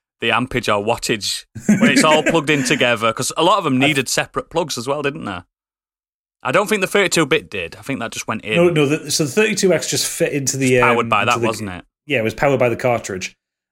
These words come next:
Speaker 2: Um, but the Sega C D certainly needed its own power
Speaker 1: Yeah.
Speaker 2: supply. And the,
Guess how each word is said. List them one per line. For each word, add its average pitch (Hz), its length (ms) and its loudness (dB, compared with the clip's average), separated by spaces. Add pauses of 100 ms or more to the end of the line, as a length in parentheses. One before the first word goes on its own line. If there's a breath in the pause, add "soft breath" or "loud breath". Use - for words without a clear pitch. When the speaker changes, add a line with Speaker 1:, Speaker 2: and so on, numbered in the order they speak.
(120)
Speaker 2:
Um, 120 300 -2
but 127 220 -2
the 131 80 6
Sega 127 340 2
C 127 220 0
D 113 40 -2
certainly 113 340 0
needed 107 260 -2
its 101 100 -8
own 110 140 -2
power 107 160 -6
Speaker 1:
Yeah. 110 60 -2
Speaker 2:
supply. 120 440 -4 (440)
And 135 120 -2
the, 147 220 -2